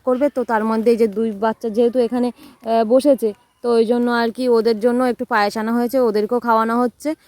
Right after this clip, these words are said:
আর এমনি বিশেষ করে ওদের একটু ঘুম পেয়ে যাচ্ছে, কিন্তু কী করো বলো, সবাই একা হাতে করতে করতে দেরি হয়ে যাচ্ছে আর কি। তো যাই হোক, সবাই এখন একসাথে এক একা দিচ্ছে। আর, আর একটা কথা বলে রাখি, আর এই জন্মদিনে দেখা যাচ্ছে রান্নাবান্নার খরচ সব কিছু দেখা যাচ্ছে,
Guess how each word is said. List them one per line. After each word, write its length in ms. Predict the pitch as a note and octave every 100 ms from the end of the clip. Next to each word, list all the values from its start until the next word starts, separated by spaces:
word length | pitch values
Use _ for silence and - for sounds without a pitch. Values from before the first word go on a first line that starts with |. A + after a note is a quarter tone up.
| _ -
আর 220 | F#3+ G3+
এমনি 340 | G3+ A3 C4
বিশেষ 220 | B3 A3 A3
করে 120 | B3
ওদের 140 | A3
একটু 140 | A3+ A3+
ঘুম 240 | G3 A#3
পেয়ে 180 | B3+ A#3
যাচ্ছে, 260 | G#3 -
কিন্তু 180 | G#3 B3+ C4
কী 100 | C4+
করো 240 | B3+ A3+
বলো, 180 | A3+ A#3
সবাই 280 | A#3 A3 G3+
একা 160 | G3
হাতে 200 | G#3+ A3
করতে 260 | A3+ G3+ A#3+
করতে 200 | B3 B3
দেরি 260 | G#3 F#3+
হয়ে 180 | A#3 A3
যাচ্ছে 300 | G3 F#3 -
আর 120 | F3+ D#3
কি। 100 | E3+ _ _ _ _ _
তো 100 | B3+
যাই 140 | B3 B3+
হোক, 100 | B3
সবাই 220 | A#3 A#3
এখন 200 | A3+ A#3+
একসাথে 380 | G#3+ - A3 A#3
এক 260 | G3 G#3
একা 180 | G#3 A3
দিচ্ছে। 280 | G#3+ - C4
আর, 60 |
আর 200 | G#3 A3
একটা 180 | A#3+ B3
কথা 180 | A3+ A3
বলে 200 | G#3 G3+
রাখি, 280 | G#3+ G#3+ -
আর 500 | - F#3+ G3 G3 G3
এই 160 | G3+ G#3+
জন্মদিনে 520 | G#3+ A3 A3 A#3 A3+
দেখা 160 | A3
যাচ্ছে 360 | G#3+ A3+ A3 B3+
রান্নাবান্নার 580 | A3+ F#3 G3 G#3 G#3+ A3
খরচ 300 | A3 G3+ G3+
সব 80 | G#3
কিছু 180 | A#3
দেখা 140 | A3 A3
যাচ্ছে, 300 | A3+ -